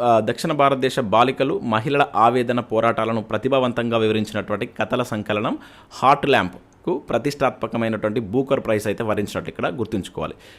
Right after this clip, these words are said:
So ఇది మనకి ఏది ఆంగ్ల అనువాదం హార్ట్ ల్యాంప్, దీనికి కన్నడ, ఆ, నేమ్ వేరే ఉంది, అది కూడా చూద్దాం. So ఇక్కడ మనం చూసినట్లయితే బుధవారం లండన్లో ప్రదానం చేసినటువంటి సాహితీ పురస్కారాన్ని రచయిత్రి బాను ముస్తక్ కథలను ఆంగ్లంలోకి అనువదించినటువంటి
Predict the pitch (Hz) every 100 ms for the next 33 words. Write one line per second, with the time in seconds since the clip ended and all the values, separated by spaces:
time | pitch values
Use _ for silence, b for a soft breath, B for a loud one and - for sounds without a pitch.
0 | B 117 127 147 131 135 139 139 113 143
1 | 147 135 127 123 214 - - _ _ -
2 | 131 127 113 90 82 101 123 123 127 113
3 | 123 131 139 127 - 95 107 107 120 120
4 | 117 117 107 170 120 113 107 98 123 -
5 | B B B 131 135 135 135 135 160 151
6 | 143 131 151 151 131 123 139 135 143 -
7 | - - 117 135 127 123 127 120 120 120
8 | - 120 143 147 117 117 - 113 135 165
9 | 107 123 113 110 101 110 135 123 - 113
10 | - - B B B - 117 139 131 143
11 | - B 104 123 139 139 135 123 120 120
12 | 117 123 107 113 110 -